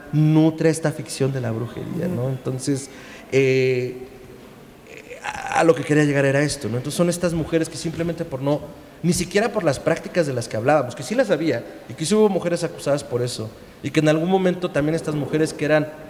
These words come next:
Speaker 1: tenían un papel fundamental en el pueblo, como curanderas, como parteras, como cuidadoras, sí hubo momentos en los cuales las propias comunidades se les volteaban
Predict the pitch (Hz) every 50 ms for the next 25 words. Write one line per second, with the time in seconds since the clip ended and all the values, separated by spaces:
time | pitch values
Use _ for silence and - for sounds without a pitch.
0 | - - - 143 143 151 156 160 175 180 180 170 160 160 151 143 170 160 143 131
1 | 123 120 - 143 151 151 143 123 113 - 139 135 143 160 160 208 220 233 214 -
2 | 175 147 131 123 117 117 117 113 113 113 113 117 117 117 - - - - - -
3 | 160 - 214 156 151 139 131 - - 117 117 110 110 110 110 - - 180 196 202
4 | 202 160 147 131 123 123 123 120 117 127 147 147 - - - - - - - -
5 | - - - - 165 190 208 208 214 190 170 170 190 226 214 247 190 - 156 143
6 | 131 - - 160 170 170 156 139 - - 156 151 170 165 - - 139 131 131 135
7 | 139 147 156 151 - 139 123 120 120 120 120 117 - 165 165 151 135 131 -